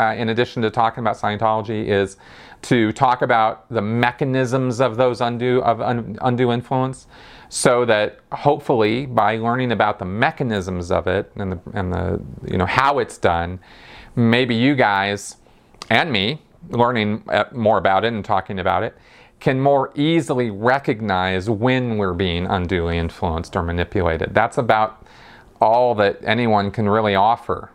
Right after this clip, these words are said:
because there's so much of it, we're inundated with so much of it, that it's impossible to debunk everything, you know? Uh, I don't know. So those are some thoughts I had on that. I hope that's, uh, helpful, at least in clarifying where I'm coming from,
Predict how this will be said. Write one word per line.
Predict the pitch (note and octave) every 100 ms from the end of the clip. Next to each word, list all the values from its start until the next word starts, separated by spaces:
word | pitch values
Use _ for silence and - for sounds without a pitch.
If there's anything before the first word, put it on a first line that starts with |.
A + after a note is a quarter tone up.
| _
because | A2+ G#2+ A2
there's | G2+ G2+
so | - - C3 B2+
much | A2+ A2+ A#2 -
of | F#2+
it, | F2+ -
we're | G2
inundated | G2+ A2+ A2 G2+ F#2
with | F#2 F#2
so | - - A#2+ A#2
much | G2+ F#2+ -
of | E2+
it, | E2+ - - - - - A2
that | A2+ A2
it's | A2 A#2
impossible | G#2 A#2 A2+ A2 G#2+ G2 F#2
to | - G2+
debunk | F2+ G#2 F#2+ G#2 G2 F#2 - _ - -
everything, | A2 F#2+ F#2 E2+ F2 G#2+ - - _ _ _ -
you | F#2
know? | F2 F2+ - - - - - -
Uh, | G#2+ G#2+ G#2
I | - G3
don't |
know. | B2+ B2 -
So | - D#3+
those | D3+
are | C#3+
some | C3+ B2+
thoughts | A#2+ A#2
I | A#2
had | A#2 A#2
on | A2+ A2+
that. | A2+ A2+
I | A2
hope | A2+ -
that's, | G#2+ G#2+ -
uh, | G#2+ G#2
helpful, | A2 - A#2+ A2+
at | G#2
least | A2+ -
in | G#2+
clarifying | A2 A2+ A2 A#2 A2
where | G2 G2
I'm | G#2+
coming | A#2 A2 G#2
from, | - A2 G#2+